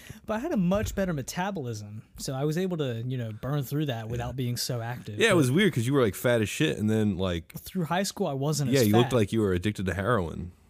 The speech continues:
Speaker 1: Well, n-, that was a different thing. No, but no, I w-, <laughs> yeah,
Speaker 2: You
Speaker 1: people,
Speaker 2: look, you look,
Speaker 1: people,
Speaker 2: you look
Speaker 1: people thought I did drugs, but I did not do
Speaker 2: No,
Speaker 1: drugs
Speaker 2: you,
Speaker 1: ever.
Speaker 2: uh, you looked, you looked rough.
Speaker 1: I did look pretty rough.
Speaker 2: Yeah, you're looking, you're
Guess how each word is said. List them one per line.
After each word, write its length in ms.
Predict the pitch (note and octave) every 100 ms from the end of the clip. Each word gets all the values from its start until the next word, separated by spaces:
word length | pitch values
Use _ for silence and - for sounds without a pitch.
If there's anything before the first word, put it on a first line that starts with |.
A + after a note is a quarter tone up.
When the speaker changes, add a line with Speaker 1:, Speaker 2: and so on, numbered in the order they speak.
| _
Speaker 1:
Well, 140 | A3+ A3+
n-, 160 | G3+ F#3 F3
that 180 | G#3 C4+
was 100 | G3
a 60 |
different 360 | D3+ F3 D#3 A#2+
thing. 260 | - G#2+ A2 - _
No, 300 | C#3 G#2+ G#2 -
but 180 | - A#2
no, 100 | C3 A#2+ A#2+
I 60 |
w-, 200 | C#3 C#3 C3
<laughs> 840 | C#3+ - - - - - - _
yeah, 100 | -
Speaker 2:
You 80 | G2+
Speaker 1:
people, 100 | G#2+ A#3+
Speaker 2:
look, 100 | G3+
you 140 | A#2
look, 80 | -
Speaker 1:
people, 140 | C4 - - -
Speaker 2:
you 60 | G#2+
look 40 | G3+
Speaker 1:
people 180 | A#3
thought 280 | A#3+ D#3+ F3+
I 80 | F3
did 200 | D#3 C#3
drugs, 360 | B2+ C3 A#2+ A2
but 280 | A#2+ B2 A#2
I 120 | B2
did 160 | C#3 D3
not 200 | C3+ D3
do 60 |
Speaker 2:
No, 180 | A#2 A2
Speaker 1:
drugs 240 | A#2 B2 A2+
Speaker 2:
you, 60 |
Speaker 1:
ever. 300 | A#2 A2 G#2+ A#2+ - - - -
Speaker 2:
uh, 320 | E2+ E2 D#2+ E2 _ -
you 160 | F2+
looked, 180 | F#2+ F2+ -
you 240 | C#2+ E2+
looked 160 | F#2 -
rough. 400 | F2 F2+ F#2 -
Speaker 1:
I 40 | A#2+
did 160 | D3
look 120 | D#3+ -
pretty 180 | D#3+
rough. 320 | A2+ A2 G2+ -
Speaker 2:
Yeah, 140 | A#2
you're 160 | G3+ B2+
looking, 220 | G2 F2
you're 180 | F#2+ A#2